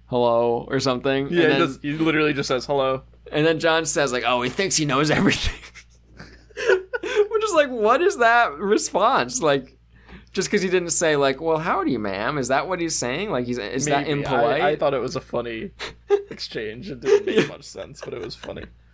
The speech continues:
Speaker 1: Or
Speaker 2: As soon as he
Speaker 1: maybe
Speaker 2: gets a
Speaker 1: he's
Speaker 2: little
Speaker 1: just
Speaker 2: hair
Speaker 1: saying
Speaker 2: on his
Speaker 1: in
Speaker 2: lip.
Speaker 1: general. Yeah, yeah, yeah. Oh, gosh. Ah, it, it's, I love, I love seeing, like, Bonnie interact with John Marston and his family. It's, like, a totally different dynamic.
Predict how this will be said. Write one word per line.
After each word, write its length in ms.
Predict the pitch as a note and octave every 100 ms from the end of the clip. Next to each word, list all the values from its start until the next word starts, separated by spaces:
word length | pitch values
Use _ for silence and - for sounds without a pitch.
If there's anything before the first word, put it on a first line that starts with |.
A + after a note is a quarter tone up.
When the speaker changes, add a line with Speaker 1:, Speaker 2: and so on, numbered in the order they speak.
| _ G#4
Speaker 1:
Or 60 |
Speaker 2:
As 140 | F4 C4
soon 140 | E3
as 60 | F#3
he 20 |
Speaker 1:
maybe 260 | G#3+ B3+ B3
Speaker 2:
gets 0 |
a 40 |
Speaker 1:
he's 40 |
Speaker 2:
little 140 | A3+ A3
Speaker 1:
just 140 | F3+
Speaker 2:
hair 100 | D3+
Speaker 1:
saying 100 | -
Speaker 2:
on 60 | C3
his 100 | E3
Speaker 1:
in 80 | D#3+
Speaker 2:
lip. 120 | A#2+
Speaker 1:
general. 600 | D3 D3+ C3+ A#2 A2+ A2+
Yeah, 380 | C#3+ D3 B2+ A#2+
yeah, 140 | A#2+ E3
yeah. 440 | D#3 D3 A#2+ A2+ - - - -
Oh, 340 | D3 - - - _
gosh. 500 | - G1+ - - - - _ _ - - - - _ _ _ _ -
Ah, 320 | - - -
it, 140 | B2+ B2
it's, 580 | - B2 C3+ D#3+ - -
I 140 | D#3
love, 480 | E3 E3+ F3+ D3+ - D#3
I 140 | C#3
love 380 | C3+ C#3+ D3+ C3
seeing, 480 | - C#3+ B2+ B2+ A#2+
like, 320 | A2+ A2 -
Bonnie 420 | G#2+ A2+ A#2 A2+
interact 640 | A#2 A#2 A2+ G#2+ G2+ G#2+
with 120 | G#2+
John 440 | - G2 F#2+ G2 -
Marston 480 | G2+ G2 F#2+ A2 G2+
and 100 | F#2+
his 160 | F#2+ -
family. 580 | F#2 F#2 G2 G#2 A2+ -
It's, 200 | A2+ -
like, 260 | A2 - -
a 100 | A2
totally 360 | B2+ A#2 A2
different 320 | G#2 G2 G2+ F2+
dynamic. 680 | F2 F2+ F2+ G2 A2+ -